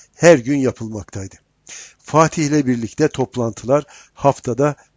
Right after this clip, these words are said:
dört güne indirilmiştir. On yedinci yüzyılda divan toplantıları haftada iki güne düştü. On sekizinci yüzyılda ise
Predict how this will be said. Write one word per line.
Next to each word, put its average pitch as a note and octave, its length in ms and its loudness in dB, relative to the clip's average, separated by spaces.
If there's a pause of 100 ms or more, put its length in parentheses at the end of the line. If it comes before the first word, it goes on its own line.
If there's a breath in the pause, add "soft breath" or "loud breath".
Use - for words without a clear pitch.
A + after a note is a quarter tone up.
(140)
dört D3+ 260 2
güne B2 300 -4
indirilmiştir. G#2+ 880 -8 (880 loud breath)
On E3 140 4
yedinci B2+ 480 0
yüzyılda B2 640 -2 (340 soft breath)
divan C3+ 380 2
toplantıları A2+ 840 -4 (280 loud breath)
haftada C3 560 -2
iki - 240 -8
güne B2 260 -2
düştü. C3+ 460 -6 (440 loud breath)
On E3+ 160 4
sekizinci B2 540 -4
yüzyılda G#2+ 540 -6
ise D3 360 -2